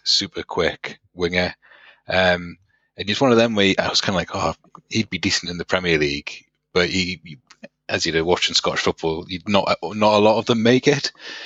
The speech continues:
Um, and he sort of disappeared off my,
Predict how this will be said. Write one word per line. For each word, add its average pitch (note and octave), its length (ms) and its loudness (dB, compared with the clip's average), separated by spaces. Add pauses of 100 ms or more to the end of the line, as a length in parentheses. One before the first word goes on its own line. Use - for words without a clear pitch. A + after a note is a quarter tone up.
(200)
Um, G#2+ 520 2 (380)
and A2 100 -6
he G#2 40 -4
sort A#2+ 200 2
of A#2+ 60 -6
disappeared G#2 500 2
off F2 160 0
my, E2+ 160 2